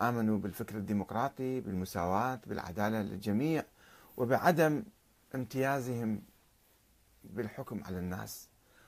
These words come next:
وتكبرهم وترفعهم، و "نحن السادة وأنتم العبيد، وأنتم المواطنين العاديين". آه، هذا موجود أيضا في الحر-، في ما تبقى من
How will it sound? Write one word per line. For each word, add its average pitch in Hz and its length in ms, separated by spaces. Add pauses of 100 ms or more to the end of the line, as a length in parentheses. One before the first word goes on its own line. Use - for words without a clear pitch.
(120)
وتكبرهم 104 760
وترفعهم، 90 760
و 78 100 (760)
"نحن 131 220
السادة 131 380
وأنتم 110 380
العبيد، 90 440 (140)
وأنتم 90 640 (380)
المواطنين 101 420
العاديين". 85 540 (880)
آه، 123 300
هذا 135 240
موجود 117 380
أيضا 113 280
في 113 120
الحر-، 104 400
في 110 300 (540)
ما 107 140
تبقى 101 500
من 87 160